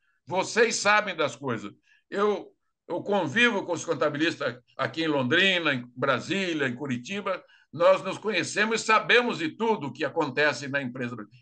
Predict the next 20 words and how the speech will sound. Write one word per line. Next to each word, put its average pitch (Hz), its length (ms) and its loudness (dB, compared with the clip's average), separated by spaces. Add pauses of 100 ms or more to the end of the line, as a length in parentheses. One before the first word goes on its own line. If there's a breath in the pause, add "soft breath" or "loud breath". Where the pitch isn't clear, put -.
(100)
Fui 190 120 -4
secretário 180 560 2
da 170 120 2
Fazenda, 151 460 0
fui 175 140 -6
prefeito 151 480 -4
de 127 120 -8
Cambé 139 440 -2 (360)
e 156 100 -8
sei 147 240 -4
como 190 180 -8
é 180 60 -2
que - 80 -18
funciona. 160 640 -4 (640)
Nós 139 220 -4
temos 196 280 -8
que 170 100 -4
arrumar 170 540 2
a 220 40 -4
casa, 151 640 2